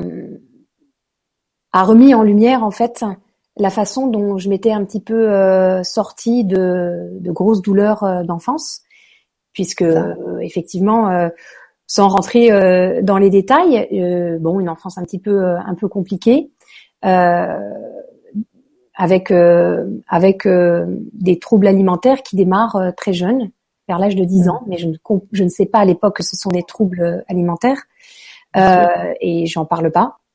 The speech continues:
Speaker 1: et donc, euh, mes parents ne le savent pas. Euh, et donc, euh, je vais vivre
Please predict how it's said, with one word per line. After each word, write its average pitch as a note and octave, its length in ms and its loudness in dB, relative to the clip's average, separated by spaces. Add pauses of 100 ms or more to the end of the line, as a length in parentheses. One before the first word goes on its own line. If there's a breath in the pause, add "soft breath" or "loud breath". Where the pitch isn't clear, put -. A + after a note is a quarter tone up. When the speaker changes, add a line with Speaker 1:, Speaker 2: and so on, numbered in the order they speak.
(160)
Speaker 1:
et E3+ 240 -2
donc, E3 260 -4
euh, F3 140 -4
mes E3 140 0
parents E3+ 260 0
ne E3+ 40 -4
le D#3+ 60 -2
savent - 180 -6 (100)
pas. G#3+ 220 -2 (680 soft breath)
Euh, F#3 680 4 (1400)
et F#3 120 4
donc, G3+ 260 2
euh, G3 80 6
je F3+ 120 -2
vais G3 100 6
vivre G#3+ 500 0